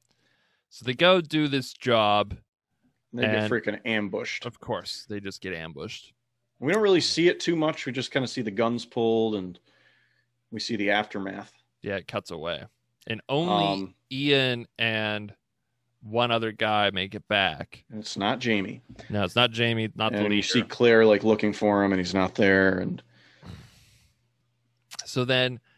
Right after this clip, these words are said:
Speaker 1: next, we get Claire Bear and Jenny going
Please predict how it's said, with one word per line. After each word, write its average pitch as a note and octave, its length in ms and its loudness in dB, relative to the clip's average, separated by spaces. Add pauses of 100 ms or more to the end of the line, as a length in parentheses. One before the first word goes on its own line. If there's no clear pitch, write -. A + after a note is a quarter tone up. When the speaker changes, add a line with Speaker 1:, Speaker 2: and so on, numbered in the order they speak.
(360)
Speaker 1:
next, G3+ 760 0 (260)
we D3 200 -2
get C3 360 4 (220)
Claire F3 280 4
Bear A2+ 480 6 (380)
and B2 160 -6
Jenny A#2 500 2 (680)
going B2 360 2